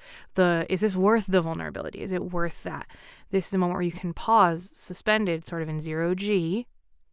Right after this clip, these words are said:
zero gravity moment, and think about it. And there's,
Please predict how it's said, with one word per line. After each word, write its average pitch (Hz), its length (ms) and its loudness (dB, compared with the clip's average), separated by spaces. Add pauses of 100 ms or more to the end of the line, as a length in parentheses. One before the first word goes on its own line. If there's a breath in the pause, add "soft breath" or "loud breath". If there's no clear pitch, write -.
(380)
zero 180 200 -6
gravity 170 340 0
moment, 170 560 -2 (1600)
and 175 220 0
think 156 180 -8
about - 260 -10
it. - 140 -16 (1700)
And 170 540 -2 (1120 loud breath)
there's, 208 400 4